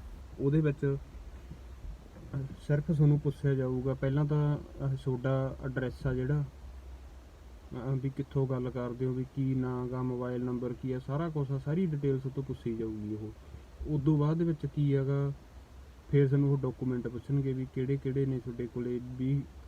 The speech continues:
ਕਦੋਂ ਤੱਕ ਰੈਡੀ ਹੋ ਸਕਦੇ, ਅਪਾਇੰਟਮੈਂਟ ਲੈਣੀ ਪਊਗੀ। ਉਹ ਫਿਰ ਤੁਸੀਂ ਕੀ ਕਰਨਾ ਗਾ, ਸਾਰੇ ਜਿਹੜੇ ਡਾਕੂਮੈਂਟ ਆ ਉਹ ਜਿਵੇਂ ਜਿਵੇਂ ਉਹ ਦੱਸਣਗੇ ਤੁਸੀਂ ਤਿਆਰ ਰੱਖਣੇ। ਫਿਰ ਅਪਾਇੰਟਮੈਂਟ ਆ ਗਈ ਜਿਹੜੀ,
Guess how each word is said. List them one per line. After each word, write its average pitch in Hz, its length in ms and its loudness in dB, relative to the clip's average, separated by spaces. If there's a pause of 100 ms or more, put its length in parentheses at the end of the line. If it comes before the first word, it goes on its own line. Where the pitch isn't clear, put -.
(220)
ਕਦੋਂ 143 200 4
ਤੱਕ 147 240 0
ਰੈਡੀ 123 340 0
ਹੋ 120 160 -6
ਸਕਦੇ, 123 260 -4
ਅਪਾਇੰਟਮੈਂਟ 143 520 2
ਲੈਣੀ 127 300 2
ਪਊਗੀ। 123 400 0 (880)
ਉਹ 175 100 4
ਫਿਰ 175 160 4
ਤੁਸੀਂ 170 260 0
ਕੀ 160 120 2
ਕਰਨਾ 160 360 6
ਗਾ, 165 180 4
ਸਾਰੇ 156 420 2
ਜਿਹੜੇ 170 220 4
ਡਾਕੂਮੈਂਟ 147 540 4
ਆ 143 40 2
ਉਹ 143 160 4
ਜਿਵੇਂ 139 240 4
ਜਿਵੇਂ 143 300 4
ਉਹ 143 140 2
ਦੱਸਣਗੇ 151 500 2
ਤੁਸੀਂ 139 300 0
ਤਿਆਰ 135 240 0
ਰੱਖਣੇ। 123 300 -4
ਫਿਰ 143 220 2
ਅਪਾਇੰਟਮੈਂਟ 151 680 0
ਆ 135 60 2
ਗਈ 135 120 0
ਜਿਹੜੀ, 147 360 2